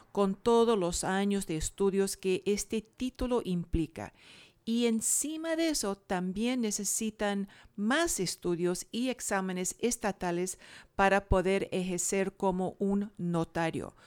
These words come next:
Notarios en el mundo hispano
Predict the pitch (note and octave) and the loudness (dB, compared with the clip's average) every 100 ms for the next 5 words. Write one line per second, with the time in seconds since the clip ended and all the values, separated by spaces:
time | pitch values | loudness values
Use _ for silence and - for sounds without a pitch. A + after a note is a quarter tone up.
0 | - - - F#3+ G3 G3 - B3 C4 F#3+ | -20 -20 -12 -2 0 -2 0 0 2 0
1 | - - - F#3 F3 E3 E3+ F#3+ A#3 C4+ | -2 -6 -4 -4 -2 -2 0 2 4 4
2 | A3 G#3+ G#3+ G#3+ - F#3 E3+ E3 - | 2 2 0 -2 -2 -2 0 -4 -6